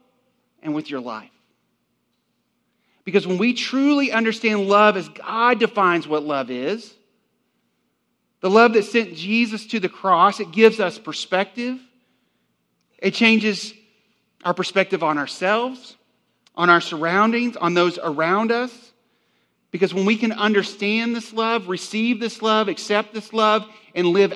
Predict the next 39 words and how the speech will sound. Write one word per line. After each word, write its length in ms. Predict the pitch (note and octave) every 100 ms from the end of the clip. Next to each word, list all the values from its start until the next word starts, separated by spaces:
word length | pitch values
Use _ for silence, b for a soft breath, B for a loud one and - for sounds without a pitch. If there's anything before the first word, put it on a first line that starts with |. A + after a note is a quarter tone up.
| -
out 280 | G3+ A#3 B3
of 140 | F#3
this 220 | F3 -
love, 320 | D#3+ D#3 D#3 D#3
it 140 | F#3
transforms 1040 | - G3 F3+ E3 - G#3+ A#3 A#3 A3 E3+
us 580 | - C#3 A2 - - - _ _ _ _ _ _ _ _ _ _ _
into 160 | D3+ E3+
the 80 | E3
people 300 | G3 E3+ D3+
God 260 | E3+ E3
created 380 | - D#3+ D3+ C#3+
us 120 | C3
to 100 | -
be. 380 | A2+ C#3 A2+ - _ _ _ _ _ _ _ _ _ _ _ _ _ _ _ _ _ _ _ _ _ _ _ _ _ _ _ _ _ _ _ _ _ _
And 140 | D#3+ F#3+
as 120 | F3+
we 120 | F#3
walk 640 | E3 E3 G3 G#3+ B3 A#3+ -
in 120 | G3+
the 80 | G3
Spirit, 340 | - A3+ G#3+
as 100 | E3+
we 80 | F#3
talked 280 | - G3 F#3
about 180 | F#3 F3
last 260 | F#3 F#3
week, 100 | F3+
the 100 | E3+
Holy 160 | F3 F#3
Spirit, 220 | - F#3+
how 60 | F3+
we 100 | E3+
walk 420 | D#3+ F#3+ A3 A3+
in 100 | G3
step 240 | - G3
with 80 | F3+
the 80 | F3
Spirit, 340 | - F#3 E3+